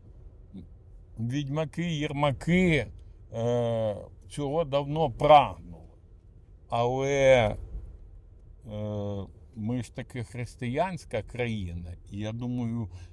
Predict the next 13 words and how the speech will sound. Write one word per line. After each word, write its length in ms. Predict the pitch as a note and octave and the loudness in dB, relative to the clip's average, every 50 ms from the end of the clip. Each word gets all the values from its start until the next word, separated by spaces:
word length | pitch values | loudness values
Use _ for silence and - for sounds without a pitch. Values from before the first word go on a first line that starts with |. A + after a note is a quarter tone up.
| - - | -12 -6
не 300 | G#2+ A2+ A#2+ C3 C3+ B2 | -4 -2 0 0 -2 -2
знищена 880 | F#2+ A2 A2+ B2+ C#3+ D#3 F3+ F#3 - - - - A#2 G#2+ G2+ G2+ G2 G2 | -2 -2 0 2 2 2 0 -2 -4 -6 -8 -6 -6 -4 -4 -4 -6 -8
до 220 | G2 F#2+ G#2+ G#2 | -8 -8 -8 -8
кінця. 440 | - - A#2+ G#2+ G2+ - - - D2+ - | -8 -8 -8 -8 -8 -8 -10 -12 -14 -14
Що 280 | - - - F#3 G#3 - | -16 -14 -12 -10 -10 -10
стосується, 1200 | - - - F3 - - - F3+ G3+ G#3+ G3+ F3 D#3+ D3 - - - D3 C#3 C3+ B2 A2+ G#2 - - - - - - - - - - _ - - - | -12 -8 -6 -6 -6 -4 -4 -2 0 2 4 4 4 4 2 0 0 6 8 8 8 8 4 0 -10 -18 -20 -20 -20 -20 -20 -20 -20 _ -18 -12 -8
е, 400 | G#2 G2+ G2+ G2 G2 F#2+ F#2+ F#2+ | -6 -6 -4 -4 -4 -4 -6 -6
відьмаків, 720 | F#2+ F#2+ A2+ C#3+ C#3 C#3 D3+ E3 C3+ - - E3+ E3 D3 | -6 -4 -4 -4 -4 -2 -4 -4 -4 -4 -6 -6 -6 -4
єрмаків, 880 | D3 D3+ D3+ C#3+ D3 D#3 D3 B2 - - E3 D#3+ E3 F3 F3+ F#3 F3+ - - - - - - | -4 -4 -4 -4 -4 -6 -6 -6 -10 -10 -8 -6 -6 -6 -6 -8 -10 -14 -18 -20 -20 -16 -8
ну, 760 | - A#2+ A#2+ B2+ C3 C3 C3 B2+ B2+ A#2+ A#2+ A#2 A#2 A2+ G#2+ G2+ | -6 -4 -2 -2 -2 -4 -4 -6 -6 -6 -6 -8 -8 -8 -10 -10
є 280 | G2 F#2+ G#2+ C#3+ G3+ | -8 -6 -6 -4 -4
інформація, 960 | A3+ G#3 E3 - D#3 C#3 A#2+ A2+ A#2 B2+ C#3 C#3+ B2 - - F3 F3 E3+ D#3 - | -2 -4 -4 -4 -4 -6 -4 -4 -4 -4 -4 -6 -8 -8 -8 -6 -6 -6 -6 -8
що 640 | - - - - B2 A#2+ B2 B2 B2 A#2+ A#2 G#2+ | -10 -14 -14 -12 -10 -8 -8 -6 -6 -6 -6 -8